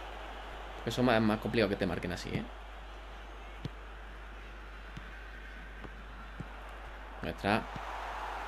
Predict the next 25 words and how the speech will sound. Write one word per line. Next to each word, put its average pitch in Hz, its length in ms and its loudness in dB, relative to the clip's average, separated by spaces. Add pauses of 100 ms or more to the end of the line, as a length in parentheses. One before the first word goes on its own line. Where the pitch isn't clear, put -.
(720)
Que 175 60 4
con 151 160 12
Simeone 151 320 12
tiene 160 140 10
una 135 120 8
cosa, 139 220 6
tío, 127 140 4
que 120 80 6
está 131 280 2
súper, - 400 4
súper 107 320 2
tranquilo 101 400 4
defendiendo, 95 580 2
¿eh? 113 60 -2 (640)
Te 131 80 10
da 160 240 12
la 175 120 12
seguridad 139 440 12
de 165 60 12
defender 143 580 8 (220)
ahí 117 120 4
en 131 120 6
tu - 100 -2
campo 147 280 8
tranquilamente. 123 760 6